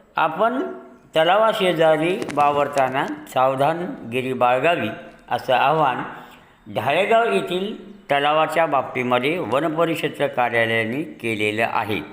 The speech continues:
त्यानुसार नागरिकांनी सावधानता बाळगावी. त्याचबरोबर सर्पमित्र आणि मगर स्पेशलिस्ट काळे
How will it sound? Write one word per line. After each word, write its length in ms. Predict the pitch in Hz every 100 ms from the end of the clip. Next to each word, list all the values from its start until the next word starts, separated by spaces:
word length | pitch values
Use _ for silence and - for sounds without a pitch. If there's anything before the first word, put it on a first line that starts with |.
| - - _
त्यानुसार 540 | 139 165 190 160 147 156 - - -
नागरिकांनी 760 | 117 127 127 156 160 156 165
सावधानता 880 | 180 135 117 113 113 113 131 160 - -
बाळगावी. 540 | 104 107 110 120 123 123 - - - - _ -
त्याचबरोबर 600 | 185 214 220 202 170 196 - - - - - -
सर्पमित्र 680 | 190 208 220 214 208 220 226 220 - - - - -
आणि 420 | 143 156 185 208 220
मगर 560 | 175 170 190 247 240 - -
स्पेशलिस्ट 760 | - - 170 175 175 143 - - - - - -
काळे 640 | 151 156 170 196 - -